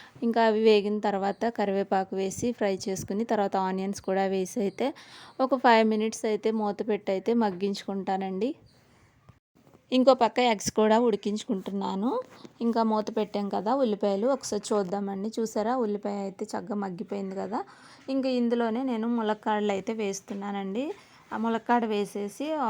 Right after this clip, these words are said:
ఒక తగినంత సాల్ట్, అలాగే కొంచెం పసుపు కూడా యాడ్ చేసి ఒకసారి అయితే మిక్స్ చేసుకుని ఒక ఫైవ్ మినిట్స్ అలా కుక్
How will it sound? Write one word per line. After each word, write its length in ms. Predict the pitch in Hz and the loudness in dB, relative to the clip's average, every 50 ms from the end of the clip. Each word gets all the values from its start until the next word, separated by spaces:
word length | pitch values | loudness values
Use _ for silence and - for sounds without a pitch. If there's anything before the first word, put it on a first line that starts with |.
| 208 | 0
ఒక 180 | 202 - - 220 | -2 -4 -6 -6
తగినంత 500 | 220 233 220 208 208 208 202 202 - 214 208 - | -4 -2 -2 -2 -2 -2 -4 -4 -4 -6 -8 -6
సాల్ట్, 440 | - 208 196 190 196 202 202 202 262 277 285 | -4 -2 -2 -2 -2 -2 -4 -4 -2 0 0
అలాగే 380 | 262 226 208 202 202 196 202 233 | 2 2 2 2 2 2 0 -2
కొంచెం 360 | 240 - 220 208 196 226 220 214 | 0 0 -2 -2 -2 -2 -4 0
పసుపు 340 | 214 208 190 - - - 233 | 0 0 0 -2 -6 -12 -2
కూడా 260 | - 226 214 208 220 | 0 2 2 4 2
యాడ్ 280 | 226 220 202 190 190 - - - | 2 2 0 -2 -4 -4 -4 -2
చేసి 300 | 202 196 196 - 262 294 - - - - - - - - - - | -2 -2 -2 -2 -4 -4 -4 -6 -14 -18 -20 -20 -20 -20 -2 2
ఒకసారి 480 | 262 262 262 - - 247 233 226 226 240 | 2 2 2 2 4 6 8 8 8 6
అయితే 220 | 233 214 - 240 | 4 2 0 0
మిక్స్ 280 | 247 240 226 214 - - - - | 0 0 0 -2 -4 -8 -4 -2
చేసుకుని 420 | 214 208 - - - 202 202 220 262 285 | -2 -4 -4 -6 -6 -6 -4 0 0 0
ఒక 140 | 277 233 247 214 - | 2 2 0 0 0
ఫైవ్ 200 | 233 208 202 202 196 | 0 0 0 0 -2
మినిట్స్ 320 | 196 190 196 208 - - 247 | -2 -2 -4 -4 -4 -4 -2
అలా 180 | 214 202 214 226 - | 0 0 0 0 -2
కుక్ 160 | 220 202 - | -4 -6 -6